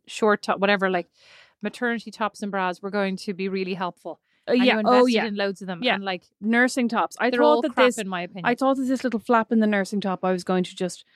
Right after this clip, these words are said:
Speaker 2: what did I think? That my nipple was tiny and my boob was tiny and they were both just going to, like, sneak out the side of the s-, and nobody was even gonna see. No.
Speaker 1: I think that does happen to some people though, right?
Speaker 2: Yeah.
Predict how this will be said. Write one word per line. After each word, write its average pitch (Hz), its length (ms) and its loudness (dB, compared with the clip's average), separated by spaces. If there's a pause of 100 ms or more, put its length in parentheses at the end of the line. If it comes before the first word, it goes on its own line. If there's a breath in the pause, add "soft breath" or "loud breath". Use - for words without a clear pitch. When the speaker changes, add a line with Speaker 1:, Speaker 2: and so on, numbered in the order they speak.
(460)
Speaker 2:
what 508 140 -2
did 277 120 0
I 220 80 4
think? 170 260 -4
That - 60 -4
my 220 100 2
nipple 294 260 4
was 254 140 -2
tiny 247 400 2
and 185 80 0
my 196 80 2
boob 233 240 2
was 233 80 -4
tiny 220 280 0
and 190 120 0
they 196 60 2
were 196 100 0
both 214 180 2
just - 180 -10
going 214 180 2
to, 214 100 -2
like, 196 320 -2
sneak 302 500 2
out 254 160 2
the - 80 -20
side 226 220 2
of 214 120 0
the - 80 -8
s-, - 40 -20
and 233 320 4
nobody 240 240 4
was 220 120 0
even 214 140 2
gonna 208 120 2
see. 226 220 -4
No. 233 280 2
Speaker 1:
I - 20 4
think - 120 -2 (100)
that 339 100 0
does 220 220 2
happen 202 260 -4
to 165 60 -14
some 185 160 -6
people 180 260 -10
though, 170 140 -6
right? 175 320 -4
Speaker 2:
Yeah. 208 220 -2